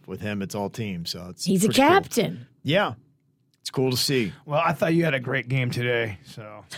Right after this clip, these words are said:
Speaker 1: Thank you, Coach. <laughs>
Speaker 3: No, I'm not. You're the coach.
Speaker 1: Oh,
Speaker 3: I'm,
Speaker 1: okay,
Speaker 3: I'm,
Speaker 1: I'm
Speaker 3: I'm
Speaker 1: good.
Speaker 3: playing. I, you had a great game, Coach.
Speaker 1: I appreciate it. Thank you.
Speaker 3: Yeah.
Speaker 1: You too.
Speaker 3: Yeah, we gotta be, we gotta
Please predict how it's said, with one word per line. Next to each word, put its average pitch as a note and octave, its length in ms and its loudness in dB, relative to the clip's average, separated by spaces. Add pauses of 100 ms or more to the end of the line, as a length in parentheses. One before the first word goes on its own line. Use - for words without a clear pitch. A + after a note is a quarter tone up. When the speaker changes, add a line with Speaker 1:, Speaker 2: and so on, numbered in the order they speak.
(380)
Speaker 1:
Thank D#3 240 4
you, B2+ 60 -2
Coach. B2+ 420 4 (120)
<laughs> - 80 -14
Speaker 3:
No, G#3+ 220 2
I'm F3+ 180 4
not. F3 160 0
You're F3 140 0
the C#4+ 120 2
coach. C#3+ 380 0
Speaker 1:
Oh, C#3+ 60 2
Speaker 3:
I'm, D3 240 6
Speaker 1:
okay, C3+ 140 4
Speaker 3:
I'm, A#2 80 2
Speaker 1:
I'm C3+ 80 0
Speaker 3:
I'm - 80 0
Speaker 1:
good. C#3+ 100 -2
Speaker 3:
playing. F3 420 -2
I, C#3+ 200 -4
you D#3 100 -6
had D#3 80 -4
a D#3 40 -4
great D#3+ 260 0
game, G#3+ 200 2
Coach. D3+ 400 0 (2000)
Speaker 1:
I C3 80 0
appreciate B2+ 420 2
it. F#2 80 -4
Thank G#2+ 200 -2
you. G3+ 60 0
Speaker 3:
Yeah. - 220 4
Speaker 1:
You - 60 0
too. G#2 260 2 (160)
Speaker 3:
Yeah, G4+ 300 2
we F#4+ 80 2
gotta F#4 240 2
be, F4 360 4
we E4+ 140 0
gotta G#4 320 2